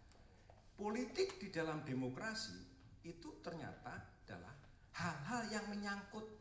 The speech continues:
dengan urusan publik. Jadi misalnya kalau ini partai A, B, C, D membangun jalan misalnya. Partai A maunya gitu, jalan itu jangan begitu, partai B gini,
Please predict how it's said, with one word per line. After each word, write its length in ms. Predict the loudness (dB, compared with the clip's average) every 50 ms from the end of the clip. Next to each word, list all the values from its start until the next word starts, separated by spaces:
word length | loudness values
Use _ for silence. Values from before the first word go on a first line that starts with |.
| -14 -16 -14 -12
dengan 300 | -10 -8 -6 -6 -6 -6 -8 -8
urusan 280 | -10 -10 -8 -8 -8 -8 -8
publik. 280 | -8 -10 -8 -10 -10 -10 -12 -18 -18 -18 -18 -18 -18 -18 -18 -18 -20 -20 -20 -20 -20 -18 -18 -18 -18 -18 -18 -18 -18 -14 -10
Jadi 300 | -10 -8 -6 -6 -6 -6
misalnya 480 | -4 -4 0 0 0 0 0 -2 -4 -4
kalau 240 | -2 -2 0 0 -2 -2 -4 -12 -14 -16 -18 -14 -10 -6
ini 160 | -6 -6 -6 -2
partai 480 | 0 2 2 2 2 0 0 0 0 -2 -4 -8 -14 -16 -18 -18 -18 -18 -20 -20 -20 -20 -18 -18 -14 -10 -10
A, 80 | -10 -8 -6
B, 80 | -6 -4 -4
C, 180 | -2 -4 -4 -6 -6
D 160 | -6 -6 -8 -8 -10 -14 -16 -18 -18 -18 -18 -16 -10 -6
membangun 460 | -4 -2 2 2 4 6 6 8 6 6
jalan 400 | 6 6 6 6 6 6 4 0
misalnya. 400 | -2 -4 -6 -8 -10 -12 -14 -16 -16 -18 -18 -16 -16 -16 -16 -18 -18 -20 -18 -18 -18 -18 -12 -6
Partai 320 | -6 -4 -4 -2 -2 -2 0 2
A 240 | 4 4 4 4 2 -2 -6 -6 -4 -2
maunya 400 | 0 2 2 2 2 0 0 0 0
gitu, 180 | 0 0 -2 -4 -12 -14 -16 -16 -18 -18 -18 -18 -18 -18 -18 -18 -20 -20 -18 -18 -18 -16 -18 -14 -8 -4
jalan 320 | -2 0 2 2 2 2 2
itu 100 | 0 0
jangan 240 | -2 -2 -2 -2 -2 -2 -2
begitu, 400 | -2 -2 -4 -2 -2 -2 0 2
partai 320 | 2 2 0 0 -4 -6
B 160 | -4 -4 -4 -4 -4
gini, 400 | -2 -2 -2 -2 -2 -2 -4 -4